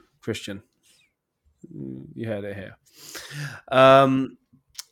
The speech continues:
<laughs> where, where, where are we now? Yeah, so, so it's a small team. Yep. Um, and, uh, we've talked about the language as well. Um, where,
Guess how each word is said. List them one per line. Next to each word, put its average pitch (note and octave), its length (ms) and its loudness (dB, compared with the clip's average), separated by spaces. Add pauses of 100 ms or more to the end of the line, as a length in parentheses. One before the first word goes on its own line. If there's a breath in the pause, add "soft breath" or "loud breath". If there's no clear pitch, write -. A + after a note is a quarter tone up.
(240)
<laughs> - 1500 -4
where, D3 480 4
where, C3 640 2
where D#3+ 280 8
are C#3+ 120 8
we C3 140 0
now? A#2 260 0
Yeah, D3 220 2
so, D#3 260 2
so E3 140 2
it's D3+ 160 2
a - 40 2
small F#3+ 220 0
team. A2 460 0
Yep. A#2 260 -8 (140)
Um, A#2 540 0
and, C3 140 0
uh, B2+ 60 0
we've B2+ 260 -6
talked C3+ 200 -4
about A#2 160 -4
the A#2 80 -8
language A2 460 -6
as G#2 160 -16
well. G2+ 360 -8 (200)
Um, G2+ 500 -16 (160)
where, G2+ 480 -10